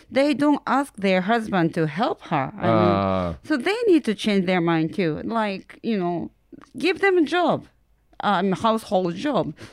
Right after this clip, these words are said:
Speaker 1: But, mm, so, それが問題も-、でもある。Mm.
Speaker 2: There's also the, the ho-, the whole idea of, like, when, if you expect the man to earn all of the money and then to do the job and everything, and then the
Speaker 1: Mm.
Speaker 2: woman just stays at home, then she's supposed to take care of the family. This
Speaker 1: Mm.
Speaker 2: is like the, the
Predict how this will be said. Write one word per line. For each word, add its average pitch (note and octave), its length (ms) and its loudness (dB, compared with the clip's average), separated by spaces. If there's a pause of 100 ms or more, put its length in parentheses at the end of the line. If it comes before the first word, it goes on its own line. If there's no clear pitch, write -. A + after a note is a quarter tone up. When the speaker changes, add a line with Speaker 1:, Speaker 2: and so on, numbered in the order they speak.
(140)
Speaker 1:
But, D#4+ 240 0 (920)
mm, D3 480 -2
so, C#3+ 260 -6
そ - 140 -6
れ D#3+ 100 0
が D#3+ 100 -2
問 D3+ 240 0
題 C#3+ 200 -4 (160)
も-、 G3 200 -4
で F#3+ 100 0
も B2 180 -2
あ - 60 -10
る。 - 100 -20 (120)
Mm. D3 180 -12
Speaker 2:
There's G3+ 340 2
also A3 460 2
the, F#3 180 2
the C3 160 2
ho-, D3 240 2
the B2+ 120 2
whole C#3 160 4
idea B2 300 2
of, G#2 80 0
like, G#2 280 2
when, C3+ 400 0
if C#3+ 280 -2
you D3 120 2
expect G#3 340 -2
the C#3 80 2
man C3 300 2
to B2+ 120 0
earn A#2+ 180 4
all A#2+ 220 4
of A2+ 60 -2
the A2+ 80 2
money A2 400 2
and G#2 140 0
then G#2+ 140 2
to G#2+ 100 -2
do A2 340 2
the G2 80 2
job G#2 340 4
and G2 80 2
everything, F#2 460 2
and A2+ 100 2
then A#2 60 0
the A2+ 60 4
Speaker 1:
Mm. G#2+ 60 2
Speaker 2:
woman C3+ 280 2
just A2+ 140 0
stays G#2+ 240 0
at G2+ 60 -4
home, B2+ 240 0
then G#2 140 0
she's A#2+ 240 -2
supposed A2 260 0
to G2+ 60 -6
take G2+ 180 0
care G2 100 2
of F2+ 80 0
the F2+ 60 0
family. G2 380 0
This F3 120 4
Speaker 1:
Mm. E3 40 2
Speaker 2:
is D#3+ 80 0
like D#3+ 160 0
the, A#2+ 180 4
the G#2+ 360 4